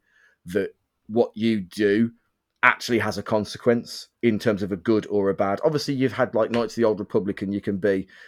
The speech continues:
do this, you can do that, and it affects you. But this felt like it actually mattered. Like, there was an actual moral compass that you needed to, because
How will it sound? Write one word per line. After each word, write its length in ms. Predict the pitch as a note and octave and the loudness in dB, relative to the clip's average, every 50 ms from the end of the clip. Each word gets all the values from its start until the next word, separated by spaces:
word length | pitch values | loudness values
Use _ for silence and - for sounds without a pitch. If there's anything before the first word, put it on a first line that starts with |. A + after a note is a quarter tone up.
| - _ _ _ _ | -20 _ _ _ _
do 140 | - B2 A2 | 4 4 4
this, 200 | A2 G#2 - - | 4 2 -2 -4
you 80 | A2 G2+ | -4 -4
can 100 | A2 F#2 | -2 0
do 180 | A#2 A2 G#2 G2 | 2 2 4 4
that, 180 | G#2 G#2 F#2 G2 | 2 2 2 0
and 80 | G#2 | -2
it 40 | G2 F2 | -2 -4
affects 340 | - - B2 - - - G#2+ | -2 -2 -4 -4 -4 -6 -10
you. 60 | F#2 | -4
But 180 | - A2+ G2 - - _ _ _ _ | -2 -4 -4 -4 -8 _ _ _ _
this 220 | - B2+ C3 A#2+ - | -2 0 0 0 -2
felt 320 | - - - C#3 A2 F#2 | -6 0 2 2 2 2
like 140 | A2+ A2+ - | 0 -2 -2
it 100 | A2+ - - | -4 -2 0
actually 380 | B2 A#2 - - - G2+ G2+ | -2 -2 -2 -6 -6 -6 -4
mattered. 380 | G2 G2 F#2 - - G#2 F#2+ - - _ - - | -4 -4 -6 -6 -6 -6 -6 -6 -10 _ -4 -2
Like, 120 | G#2 G2 | -2 0
there 100 | - A#2 | 0 0
was 160 | G2+ G#2+ G#2 G#2+ | 0 0 0 0
an 80 | G#2 | 0
actual 640 | G2 A2 - - - - G#2+ G#2 G2+ G2+ G2 F2 - - | 0 -2 -2 -4 -4 -4 0 0 2 0 0 -2 -6 -6
moral 500 | G2+ G#2+ G#2+ A2 G#2+ G2+ G2 G#2 G2+ G2 | -4 0 2 4 4 2 2 0 -2 -2
compass 420 | - - - G2+ F#2+ - G#2+ - - | -2 -2 -4 -4 -2 -4 -6 -6 -6
that 80 | G2+ | -4
you 120 | G2+ G#2 G2+ | -4 -2 -2
needed 380 | G2+ G2+ G2 G2 F#2 G2+ - - | 0 0 -2 -2 -2 -4 -6 -6
to, 120 | - G2 E2+ - - | -6 -8 -8 -6 -8
because 300 | A2+ G#2+ - G#2+ G#2 | -8 -2 -2 -2 -2